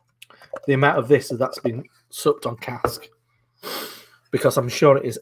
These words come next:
absolutely lovely. Cask is, oh, oh, this is interesting. If this is still relevant. A session strength, grapefruit and tropical, you got that. Beautifully balanced, daily drinker, packed full of aroma flavour, aroma and flavour.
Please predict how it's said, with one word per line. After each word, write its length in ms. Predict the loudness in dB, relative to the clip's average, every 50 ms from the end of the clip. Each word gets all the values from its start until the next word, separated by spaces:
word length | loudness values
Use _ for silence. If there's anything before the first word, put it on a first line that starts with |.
| -8
absolutely 640 | -6 -8 -6 -8 -10 -6 -6 -4 -6 -6 -6 -6 -4
lovely. 380 | -2 -2 -2 -4 -6 -10 -12 -12 _ _ _ _ _ _ _ _ _ _ _ _ _ _ _ _ _ _ _ -16
Cask 260 | -16 -14 -14 -14 -12
is, 100 | -10 -10
oh, 920 | -10 -8 -6 -4 -4 -4 -4 -6 -10 -14 -12 2 4 6 6 6 2 0 _
oh, 300 | 4 4 6 6 4 4
this 140 | 4 2 2
is 40 | 2
interesting. 540 | 2 2 0 -4 -2 2 2 2 2 0 -6 _ -20 -20 -18 -18 -18 -20 -20 -20 _ _ _ _ _ -20 -20
If 120 | -16 -2 0
this 180 | 0 2 2
is 80 | 0 -2
still 320 | 0 2 2 2 2 2 2
relevant. 440 | 4 4 4 4 4 0 -2 -6 -8 _ _ _ _ _ _ _ _ _ _ _ _ _ _ _ _ _ -20 -18 -18 -18 -20 -20 -20 -20 -20 _ _ _ _ _ -14
A 60 | -12
session 360 | -2 0 0 0 2 0 -2
strength, 300 | 0 2 2 2 2 0
grapefruit 380 | 2 4 4 4 4 2 -2 -4
and 60 | -2
tropical, 260 | -4 -8 -8 -6 -6 -4
you 80 | -2
got 240 | 0 0 0 0 0
that. 180 | -4 -6 -6 -10 _ _ _ _ _ -2
Beautifully 360 | 0 2 2 2 2 2 4
balanced, 520 | 4 6 6 6 6 4 4 0 -2 -2 _
daily 300 | 2 4 4 4 2 2
drinker, 440 | 2 0 0 0 0 -2 -4 -4 -4 _ _ _ -20 -20 _ _ _
packed 220 | -6 -6 -6 -6 -4
full 180 | -2 -2 0
of 100 | 0 -2 -4 -4
aroma 360 | -2 2 4 4 4 4 2
flavour, 400 | 0 -2 -2 -2 0 -2 -4 -4 -8 _ _ _ _ _ _ 2
aroma 200 | 2 4 4 4
and 80 | 2 2
flavour. 360 | 2 2 2 2 2 -2 -4